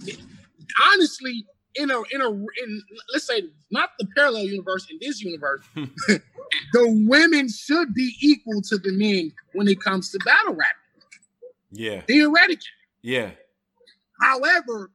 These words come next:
Speaker 1: it has never been viewed that way and probably never will be viewed as equal. So they already come, come out the gate at a disadvantage. That's for one.
Speaker 2: Right.
Speaker 1: Um,
Speaker 2: Right.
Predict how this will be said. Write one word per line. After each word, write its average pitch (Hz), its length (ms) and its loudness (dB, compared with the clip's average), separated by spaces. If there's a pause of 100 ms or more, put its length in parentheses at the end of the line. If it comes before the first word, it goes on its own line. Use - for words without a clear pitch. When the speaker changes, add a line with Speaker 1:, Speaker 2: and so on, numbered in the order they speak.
Speaker 1:
it 277 160 -8
has 233 240 -8
never 320 480 0
been 226 260 -4
viewed 214 300 -2
that 208 240 -6
way 190 180 -6 (340)
and 254 200 -8
probably 269 380 0
never 208 500 -8
will 208 320 -2
be 185 220 -12
viewed 160 240 -6
as 147 120 -8
equal. - 280 -16 (180)
So 269 140 4
they 277 140 4
already 277 640 0 (140)
come, 262 140 -6
come 262 420 -12
out 240 160 -4
the 190 120 -10
gate 240 300 -8 (120)
at 190 60 -10
a 185 160 -12
disadvantage. 151 840 -12 (460)
That's 220 320 2
for - 80 -20
one. 202 260 -10 (320)
Speaker 2:
Right. 101 320 -10
Speaker 1:
Um, 196 320 -6 (400)
Speaker 2:
Right. 104 320 -8